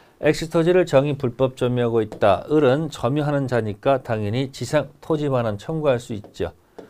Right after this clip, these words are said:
어, 니은 디귿은 점유하는 거, 당연한 겁니다. 네, 을의 지상권이 무에게 양도가 됐다.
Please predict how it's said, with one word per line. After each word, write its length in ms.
어, 160
니은 320
디귿은 440
점유하는 480
거, 100
당연한 440
겁니다. 400
네, 240
을의 300
지상권이 680
무에게 520
양도가 560
됐다. 880